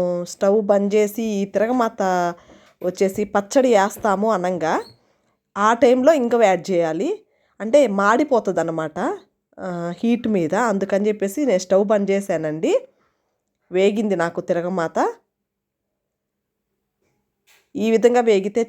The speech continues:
చాలు. ఇప్పుడు నేను ఇంగవ యాడ్ చేస్తున్నాను. ఇంగవ వేస్తేనే మంచి టేస్ట్ అండి.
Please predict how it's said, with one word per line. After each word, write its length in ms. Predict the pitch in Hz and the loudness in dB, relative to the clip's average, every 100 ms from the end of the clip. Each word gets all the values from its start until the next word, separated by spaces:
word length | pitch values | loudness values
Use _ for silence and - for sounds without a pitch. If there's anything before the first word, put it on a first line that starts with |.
| 220 | 0
చాలు. 240 | 180 196 | 0 0
ఇప్పుడు 400 | 330 233 - 262 | -2 -4 -4 0
నేను 240 | 269 240 | 2 2
ఇంగవ 280 | 285 233 226 | 2 0 2
యాడ్ 240 | 220 202 190 | 4 2 0
చేస్తున్నాను. 360 | 170 196 196 | -4 -4 -4
ఇంగవ 340 | - 208 233 294 | -2 -2 0 4
వేస్తేనే 440 | 247 233 - 208 | 4 2 -2 -4
మంచి 380 | 240 190 208 269 | -2 -4 -4 -4
టేస్ట్ 340 | 220 185 - | -2 -4 -6
అండి. 380 | 170 160 262 508 | -10 -4 -2 -2